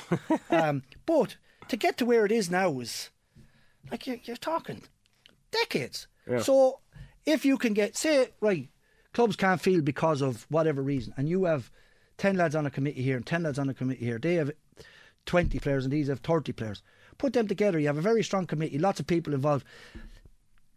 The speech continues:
Speaker 2: Come together, work together, get a nice little club going and build it, and build it, and you're, you're providing your sport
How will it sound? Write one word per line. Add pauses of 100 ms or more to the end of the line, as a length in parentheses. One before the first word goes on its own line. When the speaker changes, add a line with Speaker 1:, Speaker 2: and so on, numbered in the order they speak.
(140)
Speaker 2:
Come
together, (200)
work
together,
get
a
nice
little
club
going (240)
and
build
it, (320)
and
build
it,
and
you're,
you're
providing
your
sport